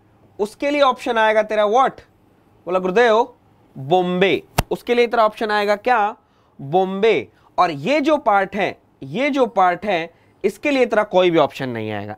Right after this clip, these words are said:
इसके लिए तेरा कोई भी ऑप्शन नहीं आएगा। इसके लिए तेरा ऑप्शन होगा what? बोला, "Sir, K is K naught।" क्लियर है? चलो, अब एग्जामिनर एक और चीज यहां पर कर सकता है। वो क्या कर सकता है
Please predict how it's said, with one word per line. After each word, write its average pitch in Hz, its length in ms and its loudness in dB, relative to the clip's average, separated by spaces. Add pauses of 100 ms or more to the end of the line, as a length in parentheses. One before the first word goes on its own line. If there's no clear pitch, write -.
इसके 202 240 -4
लिए 254 160 -2
तेरा 220 180 -4
कोई 165 260 -2
भी 165 100 -8
ऑप्शन 233 460 0 (260)
नहीं 151 220 0
आएगा। 104 280 -4 (240)
इसके 196 260 -2
लिए 247 140 2
तेरा 220 180 0
ऑप्शन 185 280 -2
होगा 175 160 0
what? 185 340 0
बोला, 151 140 -6
"Sir, 165 240 -4 (200)
K 214 240 4
is 202 180 0 (800)
K - 60 -20
naught।" - 420 -20 (280)
क्लियर 180 220 4
है? 196 220 0
चलो, 104 240 -8 (320)
अब 294 80 4
एग्जामिनर 294 520 4
एक 254 120 -4
और 311 180 4
चीज 285 240 -4
यहां 233 140 0
पर 233 140 -4
कर 226 160 -4
सकता 202 320 -4
है। 202 60 4
वो 202 80 2
क्या 254 200 -2
कर 214 160 -4
सकता 143 340 -10
है 143 160 -8